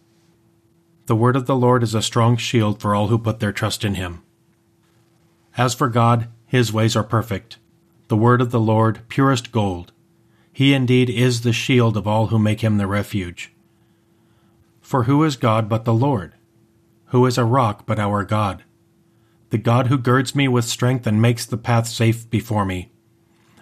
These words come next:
My feet you made swift as the deer's. You have made me stand firm on the heights. You have trained my hands for battle and my arms to bend the heavy bow. Glory to the Father, and to the Son, and to the Holy Spirit, as it was in the beginning, is now, and will be forever.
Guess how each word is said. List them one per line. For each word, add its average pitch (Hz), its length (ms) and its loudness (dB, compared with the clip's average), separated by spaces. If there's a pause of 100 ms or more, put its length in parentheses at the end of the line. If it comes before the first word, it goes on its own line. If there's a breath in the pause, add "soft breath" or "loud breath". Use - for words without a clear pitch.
My 107 160 -2
feet 139 340 -2
you 131 140 0
made 117 280 4
swift 117 400 -2
as 110 160 0
the - 100 -2
deer's. 98 500 -2 (280 soft breath)
You 113 140 0
have 107 140 0
made 117 240 2
me 113 140 2
stand 110 380 0
firm 120 320 2
on 110 100 2
the 101 120 -2
heights. - 500 -6 (640 soft breath)
You 120 140 0
have 117 120 2
trained 127 320 -2
my 110 160 -2
hands 117 340 2
for 117 140 -4
battle 110 480 0 (180 loud breath)
and 107 140 -2
my 104 160 0
arms 117 380 2
to 120 100 -2
bend 110 300 0
the 98 100 -4
heavy 98 240 -2
bow. 90 360 -4 (1300)
Glory 101 260 -2
to 101 80 -2
the 95 60 -6
Father, 104 340 0
and 104 140 0
to 107 40 -6
the 107 120 -2
Son, 110 260 2
and 107 160 0
to 117 80 2
the 104 120 -2
Holy 110 200 2
Spirit, 107 480 -2 (420 soft breath)
as 117 140 0
it 120 80 0
was 113 220 0
in 123 60 0
the 120 60 0
beginning, 117 440 2
is 110 260 0
now, 113 220 2
and 101 100 0
will 110 160 0
be 120 160 0
forever. 104 580 -2